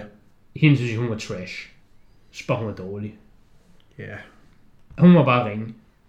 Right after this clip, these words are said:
Speaker 2: Hun
Speaker 1: Da
Speaker 2: var
Speaker 1: hun var der på, så tænkte jeg bare, "Hold din kæft."
Speaker 2: Hun var nemlig whatever.
Speaker 1: Ja, fuck hende. Øh, jeg ved ikke, om hun er god i noget som helst.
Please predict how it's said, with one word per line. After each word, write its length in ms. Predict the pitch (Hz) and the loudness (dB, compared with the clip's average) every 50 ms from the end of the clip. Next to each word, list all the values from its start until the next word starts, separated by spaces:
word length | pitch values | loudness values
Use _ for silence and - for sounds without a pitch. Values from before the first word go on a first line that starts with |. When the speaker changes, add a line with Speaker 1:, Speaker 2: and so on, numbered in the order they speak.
| _ _ _ _ | _ _ _ _
Speaker 2:
Hun 100 | - 104 | -6 -2
Speaker 1:
Da 380 | 175 156 160 165 175 180 175 175 175 | 0 4 6 8 8 10 10 10 10
Speaker 2:
var 80 | 180 220 | 8 8
Speaker 1:
hun 80 | 226 | 6
var 140 | 220 208 190 | 6 6 6
der 120 | 165 165 147 | 6 4 4
på, 180 | - 208 185 | 4 2 2
så 60 | - | 2
tænkte 140 | 170 - - | 0 0 0
jeg 80 | 170 143 | 0 2
bare, 100 | 139 131 | 2 0
"Hold 280 | 123 143 156 156 139 127 - | 2 2 2 2 2 0 -4
din 200 | - 104 95 92 - - - - - - | -10 -10 -10 -12 -14 -16 -18 -20 -18 -16
kæft." 460 | - 117 110 - - - - - - - _ _ - - - - - - | -16 -16 -16 -16 -18 -20 -20 -20 -20 -20 _ _ -20 -20 -20 -20 -4 0
Speaker 2:
Hun 180 | 147 151 165 165 | 0 2 2 2
var 100 | 147 139 | 2 0
nemlig 240 | 131 127 127 127 | 2 2 2 0
whatever. 540 | 117 110 113 110 104 104 101 101 107 110 113 - - - - | 2 2 0 0 0 0 -2 -2 -4 -4 -4 -6 -10 -14 -18
Speaker 1:
Ja, 180 | 107 101 95 92 - - - - - | -18 -16 -16 -16 -16 -18 -20 -20 -20
fuck 340 | - - - 160 175 180 | -20 -8 -4 -4 -4 -4
hende. 320 | - - 110 98 101 104 104 - - - - - - - - - - - - - - - - - _ - - - - - | -4 -10 -12 -12 -10 -12 -12 -12 -16 -20 -20 -20 -20 -20 -20 -20 -20 -20 -20 -20 -20 -20 -20 -20 _ -20 -20 -20 -20 -18
Øh, 80 | - - 104 101 95 90 - - - - 92 92 - - - 170 | -16 -14 -14 -12 -14 -14 -16 -16 -16 -18 -18 -18 -18 -10 -2 2
jeg 80 | 160 165 | 6 6
ved 140 | 170 165 | 8 8
ikke, 120 | 147 127 127 | 8 6 4
om 80 | 127 | 4
hun 120 | 131 143 139 | 4 4 4
er 40 | 127 | 4
god 240 | 127 147 139 127 | 4 4 2 2
i 40 | 110 | 2
noget 200 | 104 104 101 107 | -2 -4 -6 -6
som 120 | - 107 107 | -8 -10 -10
helst. 400 | 107 101 98 - - - - | -12 -12 -14 -16 -20 -20 -20